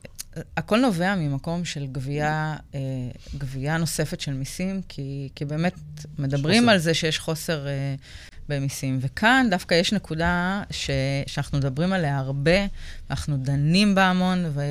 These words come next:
Speaker 1: והיא כבר קיימת בעולם, היא הייתה קיימת פה עד שנת שמונים ואחת, היו הצעות חוק גם אחרי, וזה מס העיזבון.
Speaker 2: כן, עכשיו יש כמה אנשים כנראה שמקשיבים לנו שלא ירדמו בלילה. אז, אה, כן, בעיקרון,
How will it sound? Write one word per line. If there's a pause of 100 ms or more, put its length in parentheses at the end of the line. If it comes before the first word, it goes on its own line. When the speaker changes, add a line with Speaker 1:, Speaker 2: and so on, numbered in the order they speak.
(140)
Speaker 1:
והיא
כבר
קיימת
בעולם, (180)
היא
הייתה
קיימת
פה
עד (180)
שנת
שמונים
ואחת, (100)
היו
הצעות
חוק
גם
אחרי, (380)
וזה
מס
העיזבון. (1800)
Speaker 2:
כן,
עכשיו
יש
כמה
אנשים
כנראה
שמקשיבים
לנו
שלא
ירדמו
בלילה. (100)
אז,
אה,
כן, (180)
בעיקרון,